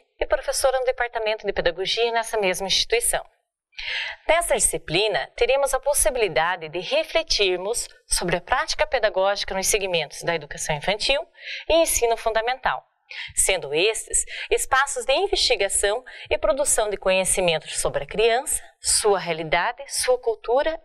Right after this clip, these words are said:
e aprendizagem. A proposta da disciplina abarca leituras e reflexões sobre as especificidades da educação infantil e dos anos iniciais do ensino fundamental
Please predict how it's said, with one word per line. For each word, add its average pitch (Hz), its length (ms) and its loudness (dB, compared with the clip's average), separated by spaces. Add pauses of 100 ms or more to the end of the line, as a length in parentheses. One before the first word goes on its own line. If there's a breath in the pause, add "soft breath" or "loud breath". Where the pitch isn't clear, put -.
e 285 160 4
aprendizagem. 254 960 0 (960 loud breath)
A - 120 4
proposta 330 520 2
da 175 60 0
disciplina 170 680 0 (120)
abarca 214 500 0
leituras 240 600 2
e 254 40 2
reflexões 240 720 0
sobre - 500 0 (600 loud breath)
as 202 180 2
especificidades 196 1120 0
da 160 100 2
educação 156 400 -2
infantil 277 580 -2 (220)
e - 80 2
dos 254 240 2
anos 220 240 2
iniciais 220 560 0
do 269 80 -6
ensino 233 320 0
fundamental 214 720 0